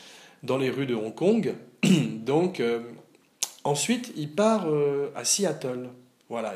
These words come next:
il est, il travaille dans un café, dans un restaurant. Et, euh, il est enterré à Seattle. Spoiler alert,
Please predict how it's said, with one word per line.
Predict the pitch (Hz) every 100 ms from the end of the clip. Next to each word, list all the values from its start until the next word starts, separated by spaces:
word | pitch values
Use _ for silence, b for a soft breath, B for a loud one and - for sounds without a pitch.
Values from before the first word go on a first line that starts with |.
| 95
il | 101
est, | 104
il | 104 104 98
travaille | 104 113
dans | 123 113
un | 104
café, | 107 - 110
dans | 113
un |
restaurant. | 104 - 110 107 175 269 B B B B B B - 147
Et, | 180 196
euh, | 156 143 143
il | 143
est | 151 160
enterré | 185 185 156 147
à | 120
Seattle. | - 120 110 - 107
Spoiler | - - 131 127
alert, | 110 117 180 185